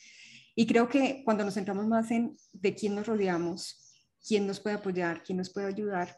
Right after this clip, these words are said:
definitivamente logramos resultados mucho más rápidos o mejores inclusive. Eh, y eso es algo que creo que aplica para todos,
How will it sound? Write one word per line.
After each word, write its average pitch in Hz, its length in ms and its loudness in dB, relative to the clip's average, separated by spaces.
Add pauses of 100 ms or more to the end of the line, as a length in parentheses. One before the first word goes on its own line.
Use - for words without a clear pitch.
(360)
definitivamente 196 800 0
logramos 180 760 0
resultados 180 1040 -4 (280)
mucho 208 240 0
más 196 120 -2
rápidos 208 420 -2
o 208 40 -2
mejores 185 480 -2
inclusive. 185 540 -4 (420)
Eh, 175 720 2
y 208 160 4
eso 190 140 0
es 208 100 -6
algo 208 220 -4
que 196 140 -12
creo 180 260 -4
que 202 120 -4
aplica 185 720 -2
para 175 200 0
todos, - 300 -14